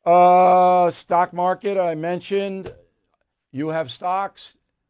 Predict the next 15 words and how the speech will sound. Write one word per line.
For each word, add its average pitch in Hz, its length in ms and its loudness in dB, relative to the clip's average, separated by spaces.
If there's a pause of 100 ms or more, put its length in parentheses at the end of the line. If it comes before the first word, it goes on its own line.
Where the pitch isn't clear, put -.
(140)
I 147 100 -8
can't 156 320 -10
give 147 200 -10
you 156 160 -8
advice. 160 680 -8 (120)
I 135 100 -8
can 135 220 -16
tell 156 180 -8
you 151 180 -8
what 143 220 -8
I'm 151 380 -10
doing. 170 480 -8 (580)
I'm 143 180 -12
doing 143 380 -10
nothing. 139 400 -12